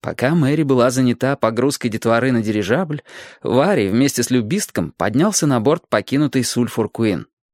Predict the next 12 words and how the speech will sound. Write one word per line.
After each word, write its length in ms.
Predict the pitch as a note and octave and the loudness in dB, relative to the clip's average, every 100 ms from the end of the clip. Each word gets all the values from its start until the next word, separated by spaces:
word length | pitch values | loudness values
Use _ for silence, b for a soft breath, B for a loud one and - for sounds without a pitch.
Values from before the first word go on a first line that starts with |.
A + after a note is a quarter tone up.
| _ _ _ _ | _ _ _ _
Любисток 580 | C3 C#3+ C3+ D#3 - A#2+ | 2 2 4 0 0 -2
удовлетворился 720 | A#2+ B2 B2 A#2 A#2+ A#2 B2 | 0 2 2 2 2 0 0
ведром 300 | A2+ A2 A#2 | -2 0 0
с 100 | A2 | 0
монетами, 580 | A2+ A2 A2 A2 D3+ F3 B B B B | 0 0 0 -2 -2 -4 B B B B
но 340 | - A2+ D#3 A#3 | -2 2 2 2
Вари 300 | F3 G3+ A#3 | 0 0 0
был 180 | A#3 A#3 | 2 2
более 380 | D3 D3 E3 | 2 2 0
основателен 680 | E3 - D3+ A#2+ G2+ G2 A2 | -2 -2 0 0 0 -2 -2
в 80 | G#2 | -2
исследованиях 600 | - A#2 C#3+ F#3+ F#3+ | -2 0 0 0 -2